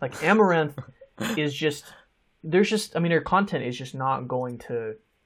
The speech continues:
Speaker 1: be worth, like, ten dollars a month, dude. It's gonna be a hundred dollars a month. That's gonna add up, bro. And I need to eat, too. Like, do I have to s-, decide between eating and watching porn? Like, are you kidding me?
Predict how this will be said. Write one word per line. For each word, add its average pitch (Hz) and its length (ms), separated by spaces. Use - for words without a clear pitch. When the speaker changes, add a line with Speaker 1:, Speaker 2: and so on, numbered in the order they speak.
Speaker 1:
be 131 160
worth, 123 300
like, 120 160
ten 123 180
dollars 117 340
a 104 40
month, 120 320
dude. - 160
It's - 140
gonna 143 180
be 131 140
a 123 60
hundred 123 240
dollars 117 280
a - 20
month. 139 220
That's 120 160
gonna 135 160
add 135 200
up, 180 260
bro. - 280
And 135 60
I 135 40
need 185 140
to 131 40
eat, 135 320
too. 165 420
Like, 127 140
do 135 40
I 135 40
have 131 100
to 143 80
s-, - 140
decide 139 380
between 139 300
eating 139 340
and 127 140
watching 135 340
porn? 131 380
Like, 123 120
are 139 40
you 131 100
kidding 135 300
me? 185 220